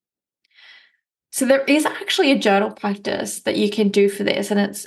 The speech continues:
it's literally just best case scenario journaling. So there's three steps to it, and I'm gonna share them for you now. And start doing this. Like, do it for, like, even the small thing. So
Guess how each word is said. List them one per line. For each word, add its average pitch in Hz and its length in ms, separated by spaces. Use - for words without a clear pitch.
it's 226 200
literally 247 280
just - 260
best 214 260
case 247 280
scenario 202 480
journaling. - 640
So 254 540
there's 254 280
three 285 360
steps - 420
to 202 140
it, 165 100
and - 100
I'm 202 100
gonna 226 200
share 247 240
them 220 160
for 208 180
you 196 180
now. 202 480
And 247 480
start - 600
doing 277 380
this. - 340
Like, 262 300
do 302 180
it 440 140
for, 403 160
like, 349 180
even 254 340
the 233 60
small 226 360
thing. 214 320
So 214 340